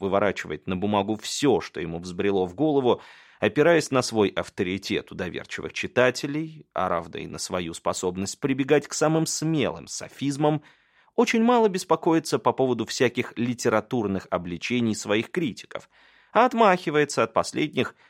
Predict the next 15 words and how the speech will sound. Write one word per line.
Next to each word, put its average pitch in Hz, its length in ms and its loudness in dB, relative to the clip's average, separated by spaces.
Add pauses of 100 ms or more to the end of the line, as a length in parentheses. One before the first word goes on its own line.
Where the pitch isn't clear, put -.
(160)
простым 160 480 2
заявлением: 85 680 -2 (300)
"Мои 92 560 0
убеждения 101 960 -2
ещё 87 520 -4
слагаются, 110 1120 0 (200)
и 87 100 -6
потому 85 460 -6
не 82 120 -6
мудрено, 87 800 -2 (260)
если 80 520 -8
я 107 180 2
неоднократно 123 1040 0
от - 360 -12
них 123 420 0